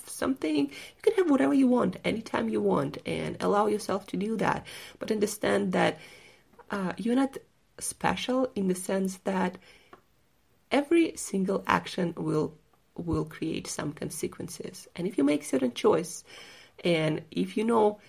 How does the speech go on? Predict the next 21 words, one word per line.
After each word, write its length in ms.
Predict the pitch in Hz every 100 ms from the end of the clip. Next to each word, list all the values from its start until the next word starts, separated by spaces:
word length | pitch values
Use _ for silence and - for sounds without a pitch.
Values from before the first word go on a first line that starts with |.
| - - -
about 400 | 165 175 175 175
certain 280 | - 180 170
information, 600 | 175 170 202 226 - -
like 240 | - -
sugar 500 | - - 190 247 254
causes 1040 | - - 233 277 285 277 - - - - -
adverse 440 | 226 247 262 269
health 320 | - 285 294
effects 320 | 294 285 277
in 60 | 269
most 220 | 269 -
people, 460 | - 392 - 175 170 - - - -
be 100 | 196
prepared 540 | 233 247 - 247 254
to, 440 | - 240 233 226 226 - - - - _ -
uh, 60 |
suffer 420 | - - 240 269
from 240 | 262 240 240
consequences, 1080 | 247 247 311 320 226 - - - - - -
um, 360 | 160 160 151 -
and 440 | 170 160 156 151